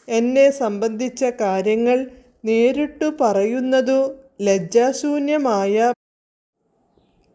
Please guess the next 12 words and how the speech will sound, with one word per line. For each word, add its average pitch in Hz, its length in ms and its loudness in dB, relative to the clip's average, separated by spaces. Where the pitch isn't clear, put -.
പ്രവൃത്തിയായിരിക്കാം, 233 1600 0
പക്ഷേ 202 440 -2
അങ്ങു 196 420 0
എന്നെ 185 380 -2
ആകർഷിച്ചിരിക്കുന്നു. 240 1200 -2
അങ്ങ് 185 380 0
എൻ്റെ 185 420 0
ഹൃദയം 196 600 -2
കവർന്നിരിക്കുന്നു. 220 1080 0
അവിവാഹിതയും 226 1120 0
യുവതിയുമായ 226 1200 -2
എന്നെ 180 420 -2